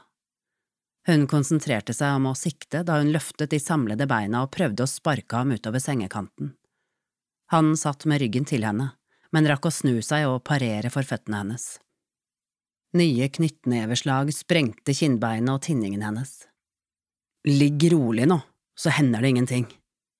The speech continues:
Han holdt henne fast og dyttet sint de sammenbundne beina hennes fra seg. Klærne hans lå på stolen ved siden av klesskapet. Hennes egne lå i en rotete haug på gulvet for enden av sengen.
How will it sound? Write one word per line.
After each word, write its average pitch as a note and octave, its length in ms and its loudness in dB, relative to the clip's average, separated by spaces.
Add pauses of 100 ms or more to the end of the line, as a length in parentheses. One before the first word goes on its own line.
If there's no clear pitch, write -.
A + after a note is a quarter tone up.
(960)
Han D3 160 4
holdt B2 240 0
henne C3+ 160 2
fast - 500 -8 (220)
og D#3 120 2
dyttet D3 360 -2
sint D3 440 -2
de C3+ 160 4
sammenbundne A2+ 840 0
beina G#2 360 -2
hennes A#2 280 -4
fra A2+ 200 -2
seg. - 180 -8 (1500)
Klærne D3+ 400 4
hans E3 340 -2
lå D3+ 140 0
på D#3+ 100 -4
stolen B2+ 480 0
ved D#3 100 -4
siden A#2+ 220 0
av C3 80 -4
klesskapet. B2+ 640 -6 (640)
Hennes C3+ 320 2
egne C3 540 0
lå E3 240 2
i D3 100 0
en D3 140 0
rotete C3 420 -2
haug B2 320 0
på D#3+ 80 2
gulvet B2+ 420 -2
for D#3+ 140 -4
enden A2+ 260 -2
av B2+ 120 -2
sengen. A2 400 -6